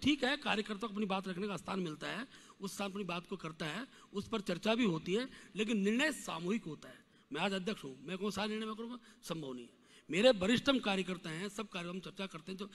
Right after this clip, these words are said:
किसी विषय पे भी चर्चा होती है, सामूहिक चर्चा होता है, ये ठीक है। उसमें बहुत से विषय निकल के आते हैं,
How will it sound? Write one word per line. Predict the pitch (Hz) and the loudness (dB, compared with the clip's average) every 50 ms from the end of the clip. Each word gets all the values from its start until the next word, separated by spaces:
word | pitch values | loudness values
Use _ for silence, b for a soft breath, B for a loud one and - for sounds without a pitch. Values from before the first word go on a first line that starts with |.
| B B B B B B | B B B B B B
किसी | 208 190 - 262 | -2 2 2 2
विषय | 214 190 190 160 247 233 | 2 2 4 4 6 6
पे | 294 285 | 6 4
भी | 247 | 0
चर्चा | - 214 185 - 196 | 0 -2 -4 -2 -4
होती | 185 160 143 - - 269 | -4 -4 -6 -8 -8 -10
है, | 247 | -8
सामूहिक | - 180 175 208 240 190 | -6 -4 -2 -2 -2 -4
चर्चा | - 185 160 180 180 | -4 -6 -6 -4 -4
होता | 160 135 131 135 - 226 | -4 -6 -6 -6 -6 -6
है, | 302 370 - B B B B B 196 | -6 -6 -8 B B B B B -2
ये | 208 202 - | 0 2 4
ठीक | 277 320 330 | 4 4 6
है। | 359 339 | 4 2
उसमें | 294 247 202 - 277 202 | 0 -2 -2 0 0 2
बहुत | 190 214 214 | 2 2 2
से | - 277 | 2 2
विषय | 220 214 - 269 | 2 4 4 4
निकल | 254 269 262 294 294 | 4 4 4 2 2
के | 240 269 | 2 2
आते | 220 180 156 151 | 0 0 0 -4
हैं, | 139 135 | -6 -6